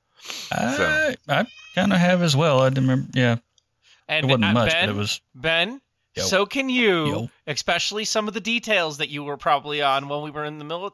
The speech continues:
Speaker 3: while you were active duty.
Speaker 2: <laughs>
Speaker 1: I was talking about my internship, dude.
Speaker 3: Oh, see, I'm
Speaker 1: 'Cause, I mean,
Speaker 3: talking
Speaker 1: I
Speaker 3: about,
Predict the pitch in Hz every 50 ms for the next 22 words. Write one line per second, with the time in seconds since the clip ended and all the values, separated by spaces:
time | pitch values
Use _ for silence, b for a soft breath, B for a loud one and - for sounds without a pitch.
0 | _ _ 135 123 143 147 151 147 147 143 147 147 - 156 156 156 - - 156 131
1 | 135 170 175 165 139 110 90 82 _ _ _ _ _ - - - - 78 73 78
2 | - - - 85 - - 127 120 113 117 147 175 147 - - 113 107 110 104 104
3 | 107 104 101 101 104 104 107 123 135 - - 110 101 95 - - 101 95 90 101
4 | 104 107 110 113 - _ _ _ _ _ _ _ _ _ _ _ 165 180 202 214
5 | 202 170 151 - - - 160 165 175 185 214 110 113 - 117 120 190 - 117 -
6 | 170 165 151 156 - _